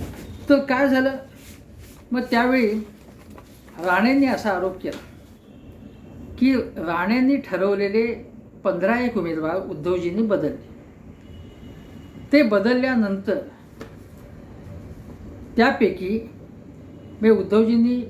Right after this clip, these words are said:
राणेंनी ठरवलेची यादी बदलली, कापले काही लोकांना, आणि जे वगळलेले ते अपक्ष आणि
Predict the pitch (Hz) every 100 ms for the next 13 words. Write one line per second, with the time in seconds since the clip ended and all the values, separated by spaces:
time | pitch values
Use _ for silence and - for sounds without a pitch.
0 | - 165 160 214 233 240 190 196 208 208
1 | 226 226 - - - - - - - -
2 | - 214 185 202 208 180 196 226 202 220
3 | - 170 214 196 190 170 156 160 165 190
4 | - - - - - - - - - -
5 | - - 220 277 233 277 202 196 254 269
6 | 269 269 269 262 - 185 240 - 240 240